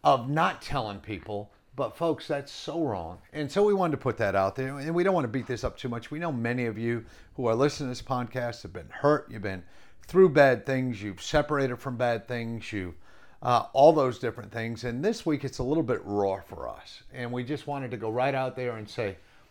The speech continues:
"Hey, listen, this is really important. Uh, make sure, make absolutely sure if you've been hurt or someone you know has been hurt,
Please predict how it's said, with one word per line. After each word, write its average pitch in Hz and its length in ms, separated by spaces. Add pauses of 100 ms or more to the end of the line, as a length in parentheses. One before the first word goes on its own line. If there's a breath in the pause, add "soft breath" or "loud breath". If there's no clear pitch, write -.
(100)
"Hey, 143 180
listen, 104 440 (140)
this 127 260
is 110 160
really 151 280
important. 135 540 (420 soft breath)
Uh, 110 180
make 127 260
sure, 120 520 (140)
make 127 320 (100)
absolutely 123 680
sure 107 300
if 104 120
you've 127 160
been 135 140
hurt 98 380
or 98 120
someone 131 360
you 120 100
know 104 180
has 98 120
been 87 200
hurt, 90 340